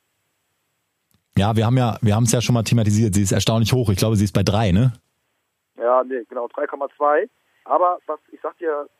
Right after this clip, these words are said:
Speaker 2: äh, was, was echt geil ist, ist Handicap-Quote, äh, auf, ähm, Stuttgart sozusagen. Da bist du bei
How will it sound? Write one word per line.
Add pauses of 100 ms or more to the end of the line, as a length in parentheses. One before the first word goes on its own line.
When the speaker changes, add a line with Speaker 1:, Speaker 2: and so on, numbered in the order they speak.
Speaker 2:
äh, (100)
was, (160)
was (320)
echt
geil
ist,
ist (520)
Handicap-Quote, (580)
äh, (120)
auf, (380)
ähm, (200)
Stuttgart
sozusagen. (600)
Da
bist
du
bei